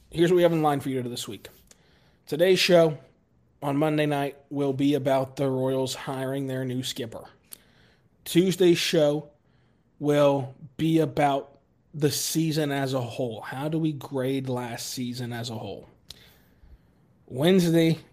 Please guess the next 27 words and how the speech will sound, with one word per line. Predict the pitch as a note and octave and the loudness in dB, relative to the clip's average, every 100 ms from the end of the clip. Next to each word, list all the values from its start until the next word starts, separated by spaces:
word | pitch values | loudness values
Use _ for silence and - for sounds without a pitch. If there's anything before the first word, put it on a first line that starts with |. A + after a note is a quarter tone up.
| - | -2
will | C#3+ C#3+ | 0 2
be | C#3+ D3+ D3+ C#3 - _ _ _ _ _ _ - | 4 4 4 0 -6 _ _ _ _ _ _ -12
an | - - | -8 0
episode | E3+ E3+ D#3+ - E3 D3+ C#3 | 0 4 2 4 4 4 2
discussing | C#3 C3+ - - F3 E3 - D#3+ D3+ C#3 | 0 0 -2 -2 2 2 0 -2 -2 -4
how | - C#3 C#3+ D3+ | -8 -6 -2 0
the | D3+ | 2
Royals | C#3 C#3+ C#3+ C#3+ C#3 | 0 0 2 2 2
move | C#3 C#3+ C#3+ C3+ | 0 2 2 0
forward | - - F3 E3+ D3 C#3+ | -4 2 4 4 2 0
now | C3+ A#2+ A#2+ A#2 B2+ - - _ _ _ _ _ _ _ _ _ | -2 -4 -4 -6 -8 -12 -20 _ _ _ _ _ _ _ _ _
with | D3 C#3+ D3 | -2 0 2
a | C3+ | 0
fresh | - D#3 D#3+ - | 0 2 2 0
start, | - D3 C#3+ C#3+ | 0 2 0 -4
with | B2+ | -6
a | B2+ | -4
new | B2 C3+ D3+ | -2 0 2
manager, | D3 C#3+ C#3 C3 | 2 2 0 -2
with | C3+ - | -4 -4
a | G#2+ | -8
new | B2+ D3+ | -2 2
leadership | D3 D3 C#3+ - C#3 | 2 2 0 -4 -6
in | C#3 | -6
the | B2+ | -8
front | C3+ B2+ | -6 -4
office, | B2 B2+ B2+ - | -4 -4 -6 -8